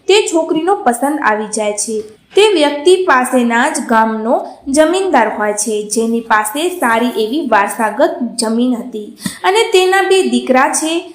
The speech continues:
જ્યારે તે વ્યક્તિ મીનાક્ષીને જુએ છે, ત્યારબાદ તે કોલેજમાં જઈને મીનાક્ષી વિશે પૂછપરછ કરે છે અને તેને તેના ઘરનું સરનામું પણ મળી જાય છે.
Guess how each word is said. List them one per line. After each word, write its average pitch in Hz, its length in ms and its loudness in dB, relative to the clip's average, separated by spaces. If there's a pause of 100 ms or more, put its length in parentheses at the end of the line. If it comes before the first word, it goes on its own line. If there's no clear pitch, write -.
(140)
જ્યારે 392 280 2
તે 359 260 2
વ્યક્તિ 359 480 4
મીનાક્ષીને 277 760 0
જુએ 247 340 0
છે, 240 400 -2 (220)
ત્યારબાદ 233 500 2 (120)
તે 370 200 2
કોલેજમાં 240 580 2
જઈને 269 400 0
મીનાક્ષી 240 640 0
વિશે 320 380 -2
પૂછપરછ 294 640 -2 (100)
કરે 208 260 -2
છે 208 380 -6
અને 233 240 -2
તેને 254 540 -4 (240)
તેના 415 280 2
ઘરનું 311 380 2
સરનામું 269 640 0
પણ 392 280 0
મળી 277 200 2
જાય 220 280 -2
છે. 214 340 -6